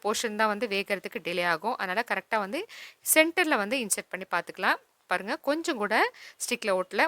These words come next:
மறுபடியும் இன்னொரு இடத்துல இன்சர்ட் பண்ணி பார்க்குறேன். கொஞ்சம் கூட ஒட்டல. இப்ப வந்து நம்ம ஆற வச்சு எடுத்துக்கலாம். சைட்லலாம் வந்து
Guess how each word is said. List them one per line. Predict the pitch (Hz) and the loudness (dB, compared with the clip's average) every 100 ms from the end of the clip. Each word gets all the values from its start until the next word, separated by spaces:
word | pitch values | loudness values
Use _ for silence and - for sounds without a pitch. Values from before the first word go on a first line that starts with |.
| 220 | 2
மறுபடியும் | 196 190 202 269 202 | 0 0 -4 -4 -6
இன்னொரு | 214 214 208 | -4 -2 -2
இடத்துல | 190 214 226 | -4 -6 -4
இன்சர்ட் | 190 208 190 | -2 -4 -6
பண்ணி | 190 - | -4 -2
பார்க்குறேன். | 180 185 220 415 - - - - - | -2 0 0 0 -4 -20 -20 -14 -4
கொஞ்சம் | 214 202 - | -4 -2 -2
கூட | 190 202 | -2 0
ஒட்டல. | 180 190 226 370 _ 220 | -2 0 0 0 _ -10
இப்ப | 220 196 | -2 -2
வந்து | 202 311 523 - - - | 2 0 0 -6 -20 -4
நம்ம | 220 226 - 226 | -2 0 4 6
ஆற | 320 311 | 8 6
வச்சு | 196 - | 0 0
எடுத்துக்கலாம். | 196 170 190 175 220 381 _ - - | -2 -2 -8 -2 -2 -2 _ 0 6
சைட்லலாம் | 339 440 370 285 277 | 6 6 2 2 2
வந்து | 247 226 | 2 0